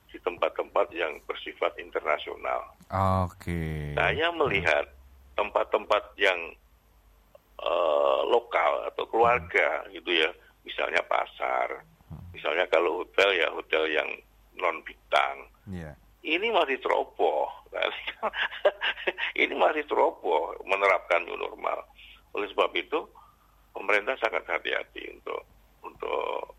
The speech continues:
Speaker 1: apa namanya, eh, membuka yang disebut dengan new normal itu, ini sangat hati-hati.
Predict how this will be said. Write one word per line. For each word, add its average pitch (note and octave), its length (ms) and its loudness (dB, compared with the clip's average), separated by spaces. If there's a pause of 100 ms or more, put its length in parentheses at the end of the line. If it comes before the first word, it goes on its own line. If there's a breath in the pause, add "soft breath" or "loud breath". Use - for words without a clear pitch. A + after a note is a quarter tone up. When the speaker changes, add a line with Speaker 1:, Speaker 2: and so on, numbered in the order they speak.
Speaker 1:
apa - 360 -8
namanya, - 560 -2 (580 soft breath)
eh, G1+ 340 -2
membuka F2+ 960 0 (600)
yang D2+ 280 -2
disebut - 400 -8
dengan C#2+ 280 0 (420)
new F2+ 140 -8
normal D#2 440 -2
itu, D2+ 420 -8 (260)
ini - 160 -14
sangat - 320 -6
hati-hati. - 640 -8